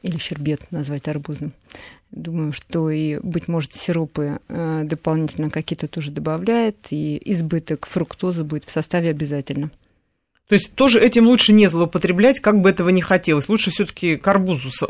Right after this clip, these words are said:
Speaker 2: не-, непосредственно
Speaker 1: Ну,
Speaker 2: бли-,
Speaker 1: я думаю,
Speaker 2: ближе.
Speaker 1: что можно подвергнуть мякоть арбуза шоковой заморозке, потом через блендер, а, получить такую густую,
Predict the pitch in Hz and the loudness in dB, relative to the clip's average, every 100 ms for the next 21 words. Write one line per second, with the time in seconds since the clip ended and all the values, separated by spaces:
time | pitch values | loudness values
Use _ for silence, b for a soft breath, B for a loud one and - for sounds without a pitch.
0 | 143 160 160 185 175 180 202 156 - 139 | -2 0 0 0 2 2 2 0 -2 -4
1 | 135 131 247 269 247 - - 143 127 233 | -2 2 4 6 6 6 4 2 2 2
2 | 226 202 - 214 214 208 202 196 196 190 | 4 0 -2 -2 0 0 0 -2 0 0
3 | 180 185 175 170 - 202 175 - 170 170 | 0 0 -2 -6 -2 0 0 -2 -4 -2
4 | 175 175 160 156 160 B B B - 180 | -2 -2 -2 -2 -4 B B B -2 -2
5 | - 165 165 165 185 302 - 277 269 185 | -2 -2 0 0 2 0 0 -2 -2 -4
6 | 190 160 - 208 190 185 196 190 185 160 | -2 -2 0 2 4 4 4 4 4 2
7 | 165 - B B B - 170 170 170 170 | 0 -2 B B B -6 -2 0 2 2
8 | 165 165 - 190 - 185 160 175 - 170 | 0 -2 0 0 0 -4 -2 -6 -4 -4
9 | 165 185 - - 202 185 160 | -2 -4 -4 0 2 2 0